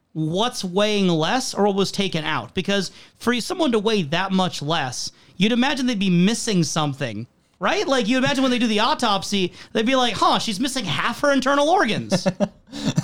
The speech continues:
Speaker 2: Oh, it seems we're m-, weighing half of a person here.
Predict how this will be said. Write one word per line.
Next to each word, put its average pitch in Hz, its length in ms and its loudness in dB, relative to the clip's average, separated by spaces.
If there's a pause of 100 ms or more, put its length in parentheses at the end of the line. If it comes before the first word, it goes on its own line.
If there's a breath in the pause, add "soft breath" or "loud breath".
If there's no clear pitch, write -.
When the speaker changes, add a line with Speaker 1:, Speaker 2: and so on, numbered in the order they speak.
(340 loud breath)
Speaker 2:
Oh, 269 240 6
it 139 160 -4
seems 220 240 0
we're 190 60 2
m-, 135 300 -2 (140)
weighing 165 300 2
half 139 320 0
of 202 100 -4
a 220 60 0
person 214 440 0
here. 107 280 -2